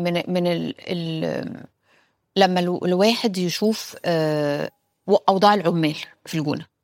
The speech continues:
إنه إزاي عندهم، آه، خدمات صحية، إزاي إن أنت ب-، سواق التوك توك مش ممكن يقبل إن هو ياخد، آه، بقشيش لأنه هو واخد كفاية. لما تقارن ده حتى بمشاريع سياحية أخرى في مصر،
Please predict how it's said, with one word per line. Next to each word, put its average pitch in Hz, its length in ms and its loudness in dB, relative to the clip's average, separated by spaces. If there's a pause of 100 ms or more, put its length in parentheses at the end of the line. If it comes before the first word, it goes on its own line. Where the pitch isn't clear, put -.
(240)
إنه 214 340 2
إزاي 190 320 6
عندهم، 170 640 2
آه، 160 320 2
خدمات 156 400 0
صحية، 196 720 4
إزاي 170 220 4
إن 165 80 2
أنت 170 180 0
ب-، 156 320 -6
سواق 160 180 -2
التوك - 200 -8
توك - 180 -10
مش 165 180 -8
ممكن 185 260 -2
يقبل 165 380 2
إن 156 120 0
هو 165 180 2
ياخد، 160 400 -2 (100)
آه، 143 460 0 (300)
بقشيش 196 580 0
لأنه 170 280 0
هو 170 280 0
واخد 175 260 0
كفاية. 185 560 -2 (380)
لما 214 240 0
تقارن 320 460 4
ده 220 100 4
حتى - 480 0
بمشاريع 185 680 2
سياحية 202 580 0
أخرى - 260 -6 (140)
في - 140 -4
مصر، 233 400 0